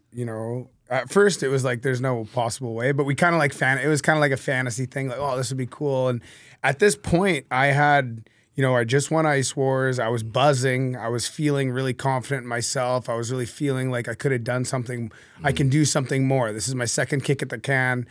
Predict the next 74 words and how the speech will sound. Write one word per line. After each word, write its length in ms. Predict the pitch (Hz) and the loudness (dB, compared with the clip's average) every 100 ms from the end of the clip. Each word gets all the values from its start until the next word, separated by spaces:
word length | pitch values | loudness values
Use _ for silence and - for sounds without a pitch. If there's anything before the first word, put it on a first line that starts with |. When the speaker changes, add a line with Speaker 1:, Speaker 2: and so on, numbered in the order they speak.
| - - 131 | -14 -14 -6
Speaker 1:
I 40 | |
retired 380 | 117 135 123 123 | -4 2 2 2
from 140 | 123 | -2
pro 160 | 131 131 | 0 2
hockey 380 | 127 123 135 127 | 2 0 -2 -4
in 100 | 120 | -4
two, 220 | - 117 | -6 -8
uh, 40 | 120 | -6
twenty 240 | 131 131 | -4 -4
fourteen. 560 | - 135 107 131 131 123 | -4 -6 -6 -4 -4 -2
This 180 | 110 | -4
is, 180 | 135 110 - - - | -4 -6 -10 -20 -8
you 80 | 143 | 0
know, 420 | 135 131 123 113 - - | 2 4 2 -2 -10 -4
I, 140 | 113 120 117 | 0 0 -2
I 80 | |
think 180 | 110 139 | -2 0
I 80 | 117 | 0
can 160 | 139 135 | 0 0
do 140 | 131 | 0
something 320 | 139 117 117 | -2 -4 -6
big. 400 | 101 131 117 101 87 | -6 -4 -4 -8 -12
I 60 | |
think 200 | - 127 | -8 -6
there's 140 | 120 - | -6 -6
something 360 | 131 120 117 | -6 -4 -4
big 240 | 104 123 120 | -2 -2 -2
around 240 | 117 117 | -4 -4
the 80 | 113 | -4
horizon. 560 | 123 110 117 113 117 | -4 -4 -4 -6 -8
And, 140 | 113 104 - - - _ - | -8 -12 -16 -20 -20 _ 0
you 80 | |
know, 100 | 143 | 2
the 80 | 135 | 2
conversation 600 | 131 151 143 147 135 139 | 2 4 4 2 0 0
started, 540 | 123 139 127 127 131 127 | -2 0 2 2 2 2
and, 240 | 127 113 | -2 -4
and, 460 | 87 120 120 120 117 | -8 -8 -6 -4 -4
uh, 280 | 117 110 110 | -4 -4 -8
you 320 | - _ 143 | -14 _ 0
know, 20 | |
like 160 | 139 135 | 0 2
I 40 | |
said, 200 | 127 135 | 0 0
I 20 | |
was 120 | 113 110 | -2 -4
making 260 | 123 139 | -2 -2
good 160 | 127 123 | -2 -2
money 240 | 120 123 | -2 -4
working 240 | 117 113 127 | -4 -6 -4
on 80 | |
the 60 | 127 | -4
tugboats 440 | 120 127 127 127 | -2 -2 -2 -4
back 280 | - 123 117 | -4 -4 -4
home, 400 | 113 113 117 117 | -6 -6 -6 -6
and 160 | 113 110 | -8 -8
I 180 | 110 113 | -8 -8
just 220 | 117 92 | -8 -8
obviously 380 | 101 107 117 127 | -8 -6 -6 -6
had 160 | 107 95 | -8 -8
been 160 | 113 | -4
there 160 | 123 117 | -2 -2
my 80 | 110 | -4
whole 180 | 117 110 | -4 -4
life. 300 | 113 107 113 | -6 -6 -8
So, 400 | - 110 101 101 | -10 -10 -10 -10
you 120 | 107 | -12
know, 100 | 110 | -12
I, 340 | 104 107 95 | -10 -10 -10
I 40 | 110 | -8
knew 240 | 113 120 | -6 -6
everybody, 800 | 113 113 110 107 110 113 110 92 | -6 -6 -8 -8 -8 -8 -10 -12
you 80 | 104 | -14
know, 300 | 110 117 | -10 -8